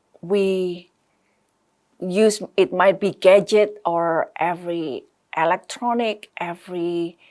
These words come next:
uh, maybe cars that we use, all of them are created for a purpose. For example, if we have a fridge, they are created that they need to have the power output,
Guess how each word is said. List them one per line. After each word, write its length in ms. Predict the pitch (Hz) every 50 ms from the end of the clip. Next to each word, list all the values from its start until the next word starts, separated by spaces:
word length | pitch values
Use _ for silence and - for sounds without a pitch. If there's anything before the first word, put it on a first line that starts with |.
| _ _ _ _ _ _ _ _ -
uh, 480 | - 175 170 170 165 160 165 156 147 143 - _ _ -
maybe 280 | 170 180 190 165 196
cars 880 | - - - - 320 302 294 285 285 285 277 285 285 - - - - - _ _ _ -
that 180 | 190 - -
we 120 | 180 202 196
use, 400 | 196 214 220 220 214 - - _ _ _ _ - - _ _ _ -
all 200 | - 302 339 349
of 160 | 330 311 262
them 200 | 240 254 254 254 -
are 140 | 220 214 214
created 640 | 214 - - - 240 247 262 285 285 277 285 247 -
for 240 | - - 214 190 - -
a 60 | 196
purpose. 840 | 196 - - 220 202 196 - - - - - - - - - - _ _ _ _ _ _ _ _ - - _ _
For 240 | - - 202 185 -
example, 480 | - 202 - - 226 214 214 240 240 214 -
if 120 | 214 190
we 160 | 190 185 214 208
have 220 | 220 202 202 202
a 60 | 190
fridge, 560 | 190 - - - 269 302 254 208 - - - - _
they 160 | - 175 196 -
are 140 | - 220 208
created 640 | - - - 226 220 247 302 320 294 247 208 208
that 220 | - 151 151 - 214
they 160 | 196 196 202
need 260 | 220 247 262 254 -
to 220 | - 247 220 208 208 -
have 240 | - 202 202 196 -
the 160 | - 185 175
power 580 | 170 - _ - - - 185 240 277 285 277 - -
output, 720 | - 226 226 220 - _ _ _ _ - - 233 - -